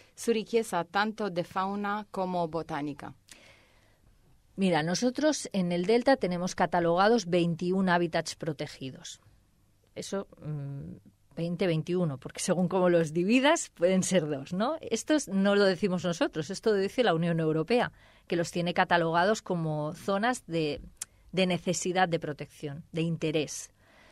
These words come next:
Speaker 2: Luego, dentro de esos hábitats, que pueden ser, pues, las lagunas, las pinedas, las dunas, eh,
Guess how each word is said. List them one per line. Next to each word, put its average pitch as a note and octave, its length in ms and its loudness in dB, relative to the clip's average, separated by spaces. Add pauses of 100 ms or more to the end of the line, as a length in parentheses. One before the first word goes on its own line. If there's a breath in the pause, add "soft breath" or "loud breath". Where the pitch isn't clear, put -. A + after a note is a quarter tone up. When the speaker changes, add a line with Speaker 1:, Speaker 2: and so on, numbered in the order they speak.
(680 soft breath)
Speaker 2:
Luego, C4+ 420 6
dentro E3 360 -2
de D#3 80 0
esos A3 260 -4
hábitats, A#3+ 640 -2 (380)
que - 160 -20
pueden D#3+ 320 -12
ser, G3+ 240 -4
pues, - 220 -14
las B2+ 180 -10
lagunas, D#3 520 -2
las C3 200 -12
pinedas, D#3 800 -6
las D3 400 -10
dunas, E3 760 -2 (300 soft breath)
eh, C#3 800 -8